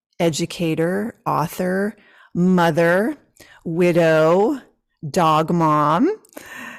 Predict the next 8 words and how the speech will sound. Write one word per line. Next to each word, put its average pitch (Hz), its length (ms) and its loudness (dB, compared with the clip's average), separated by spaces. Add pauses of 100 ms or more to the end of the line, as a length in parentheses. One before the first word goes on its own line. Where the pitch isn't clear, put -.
(200)
sister, 185 920 0 (140)
daughter, 147 760 2 (220)
many 190 360 2
other 156 220 2
things, 143 720 -2 (160)
including 180 960 -2
a 165 100 0
teacup - 680 -4